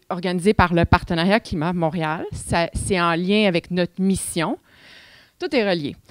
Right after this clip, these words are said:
Notre mission, on a entendu parler, là, vous entendez des termes qui, qui circulent aujourd'hui, mais c'est en lien avec la réalisation du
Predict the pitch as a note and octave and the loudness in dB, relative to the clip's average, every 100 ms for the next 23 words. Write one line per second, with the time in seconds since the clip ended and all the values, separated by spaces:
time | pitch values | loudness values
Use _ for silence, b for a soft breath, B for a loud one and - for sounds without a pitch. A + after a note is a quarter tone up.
0 | b F3+ G#3 A#3 - A3+ A#3+ - G#3+ G#3 | b 0 2 2 4 4 4 0 0 2
1 | B3+ A3+ F3+ F3+ F#3+ F3 G3 F#3 A3 G#3+ | 4 2 0 -2 -2 0 2 4 4 0
2 | F3 E3+ F#3 F#3 F#3+ F3 - G3 G#3 G3 | 0 -2 0 0 0 -4 -4 -2 -2 -6
3 | F3+ E3 D3+ - E3+ D#3+ - F#3 - A3+ | -10 -12 -12 -14 -10 -10 -6 -8 -2 0
4 | A3 F3 E3 E3+ D#3+ F#3+ B3+ b b b | 2 0 0 0 0 0 -2 b b b
5 | b F#3 F#3 F3 _ _ - - - A#3 | b 2 2 2 _ _ -16 -8 4 6
6 | G#3 F#3+ G#3+ A#3+ B3+ F#3+ F3+ G#3+ A3 F#3 | 6 4 4 4 2 0 2 2 4 2
7 | F#3 G#3+ G3 G3 F3+ - A#3+ B3 F3+ E3+ | 6 6 6 6 4 4 2 2 0 0
8 | G#3 A3 | 2 2